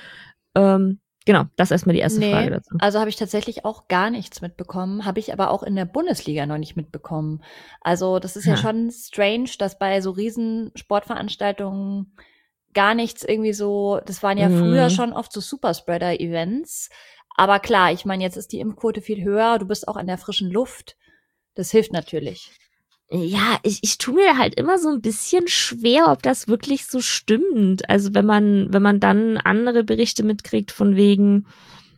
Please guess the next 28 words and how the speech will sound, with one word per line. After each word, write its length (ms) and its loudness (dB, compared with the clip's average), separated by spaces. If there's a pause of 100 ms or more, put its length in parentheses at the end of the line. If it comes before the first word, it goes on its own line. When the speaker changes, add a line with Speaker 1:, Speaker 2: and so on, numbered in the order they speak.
(320)
Speaker 1:
ähm, 800 4 (640)
Menschen 520 2
in 160 2
Pflegeheimen, 1000 4
wo 360 2
die 120 -6
ganze 300 2
Belegschaft 560 0
eigentlich 180 0
durchgeimpft 540 0
ist, 200 -4
dass 120 -2
die 120 -2
sich 200 -2
infiziert 640 -2
haben, 600 0
Leute 420 2
in 100 0
Clubs, 460 2
die 120 -4
sich 240 -6
infiziert 680 -2
haben 320 0
mit 340 0
richtig, 320 -2
richtig 280 -4
vielen 260 0
Menschen. 400 0